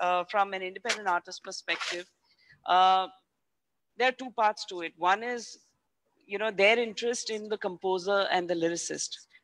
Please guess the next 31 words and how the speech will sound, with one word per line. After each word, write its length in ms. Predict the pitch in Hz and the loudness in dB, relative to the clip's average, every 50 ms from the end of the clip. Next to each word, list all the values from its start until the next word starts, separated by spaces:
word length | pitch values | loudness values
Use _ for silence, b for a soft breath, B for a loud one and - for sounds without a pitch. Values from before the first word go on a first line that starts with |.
| b - | b 4
Now, 160 | 185 190 196 | 4 6 6
if 180 | 202 196 - | 4 2 -2
you 160 | 208 220 226 233 | -2 2 6 8
are 160 | 247 254 247 | 10 10 10
a 60 | 240 | 8
performer 720 | 247 - 202 - - 202 190 196 202 196 175 160 165 - - _ _ - | 4 2 -4 -2 2 4 6 6 6 4 2 2 2 0 -4 _ _ 4
and 300 | 175 175 180 180 180 175 | 6 6 6 6 4 0
you 120 | 185 190 | 0 0
are 80 | 190 190 | 0 0
performing 600 | - 196 - 202 185 190 190 208 214 214 208 202 | 0 -6 0 4 4 4 4 2 -4 -6 -4 -4
a 100 | 202 190 | -4 -4
song, 600 | - - - 190 180 180 185 190 190 190 185 - - - | -4 -6 0 2 4 4 4 4 2 -2 -8 -12 -6 4
your 260 | 190 196 202 202 208 | 6 6 8 8 6
own 220 | 208 220 226 226 | 2 0 -2 -4
song, 500 | 214 - - 202 190 185 165 151 151 - b b b b b b b b _ | -6 -2 2 2 2 2 2 0 -4 -10 b b b b b b b b _
but 140 | 190 196 190 | 2 2 2
the 60 | 196 | 2
composer 440 | - 190 185 170 202 208 202 214 226 | -2 -2 -2 0 0 0 0 2 0
and 140 | 220 214 190 | 0 0 0
lyricist 560 | 180 175 190 208 202 - 233 226 - - - | 0 0 0 0 -2 -2 -4 -4 -4 -4 -4
has 220 | 214 202 180 175 175 | -4 -4 -4 -6 -4
not 420 | 175 175 170 185 208 214 185 160 | 2 6 8 8 8 6 4 2
gone 360 | - 190 185 196 196 190 185 | 6 6 8 8 6 4 2
and 260 | - - 180 180 175 160 | 2 2 2 2 0 -2
become 220 | 180 - 185 180 | -4 -4 -2 -2
a 60 | 180 | -2
member 340 | 180 175 165 160 160 160 170 | 0 2 2 2 2 2 2
of 160 | 170 170 160 | 2 4 4
I 140 | 165 156 156 | 4 2 2
P 180 | - - 165 151 | 2 -2 -2 -2
R 160 | 143 139 | 0 -2